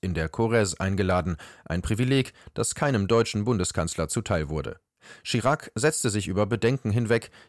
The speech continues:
die aus dem Verteidigungsministerium und vom Auslandsgeheimdienst D G S E an ihn herangetragen wurden. Auch aus Washington wurde Chirac unter Druck gesetzt,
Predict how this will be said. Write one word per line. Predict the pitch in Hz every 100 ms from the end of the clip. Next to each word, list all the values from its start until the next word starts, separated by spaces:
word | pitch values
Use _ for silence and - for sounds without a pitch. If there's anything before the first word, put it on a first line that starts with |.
| -
die | 90
aus | 78 78
dem | 107
Verteidigungsministerium | 95 - 135 123 107 107 - 107 - 127 120 120 117
und | 101 98
vom | - 117
Auslandsgeheimdienst | 123 147 104 98 104 101 101 104 104 -
D | 95 92 98
G | 92
S | 95 -
E | - 123 113
an | - 104
ihn | 101
herangetragen | 120 120 113 107 - 92 101
wurden. | 95 98 92 - _ _ -
Auch | 92
aus | 120 -
Washington | 147 147 131 123
wurde | 98 107
Chirac | - 117 101 -
unter | 98 120
Druck | 107 127
gesetzt, | 113 110 -